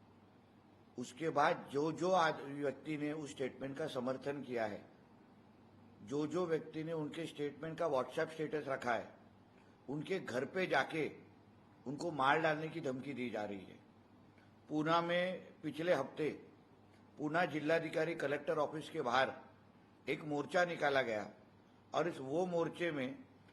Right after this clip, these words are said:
रामगिरी महाराज जी को धमकाया गया और सर तन से जुदा इस तरीके की घोषणाएं दी गई।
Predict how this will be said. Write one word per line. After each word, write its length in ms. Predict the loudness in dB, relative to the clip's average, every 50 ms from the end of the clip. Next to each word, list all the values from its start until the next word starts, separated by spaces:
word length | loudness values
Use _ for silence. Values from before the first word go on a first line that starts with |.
| -18 -10 -4
रामगिरी 640 | 2 6 6 8 8 6 4 2 2 2 2 0
महाराज 560 | 0 2 2 4 4 6 6 4 4 2 -2
जी 140 | -4 -4 -4
को 480 | -4 -2 0 0 0 0 -2 -6 -12 -20 -20 -20 -20 -20 -20 -12 -6
धमकाया 580 | -2 -2 0 -2 2 6 8 8 10 10 8 8
गया 320 | 6 6 6 4 4 0 -4 -12 -12 -4 0
और 140 | 0 0 0
सर 380 | -2 -4 2 6 6 6 6
तन 340 | 4 2 4 4 4 4 2
से 180 | -2 -4 -4 -2
जुदा 600 | -2 0 6 8 8 8 6 4 -2 -10 -16 -20 -20 -20 -20 -20 -20 -20 -16 -12 -10
इस 200 | -8 -8 -2 0
तरीके 440 | 0 2 2 0 -2 -4 -4 -4 -4
की 420 | -4 -6 -6 -6 -6 -6 -10 -10 -6
घोषणाएं 500 | -6 -4 -4 -4 -4 -4 -2 -2 -2 -2
दी 160 | -2 -4 -4
गई। 180 | -4 -6 -6